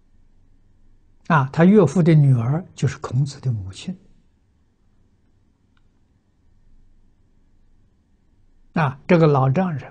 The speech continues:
把女儿嫁给孔子父亲，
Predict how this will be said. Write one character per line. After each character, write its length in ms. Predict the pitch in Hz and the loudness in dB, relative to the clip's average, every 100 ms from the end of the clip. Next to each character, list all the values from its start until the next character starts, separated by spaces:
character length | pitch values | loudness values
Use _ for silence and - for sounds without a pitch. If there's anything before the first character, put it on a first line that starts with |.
| _ _ | _ _
把 160 | - 143 | -4 0
女 220 | 139 131 | 2 0
儿 260 | 117 131 147 | 0 -2 -2
嫁 280 | 185 139 117 | -4 -4 -6
给 200 | 127 123 - _ | -8 -10 -16 _
孔 240 | - 127 135 | -8 -4 -4
子 160 | 127 | -4
父 180 | 113 - | -8 -12
亲， 240 | - - | -16 -20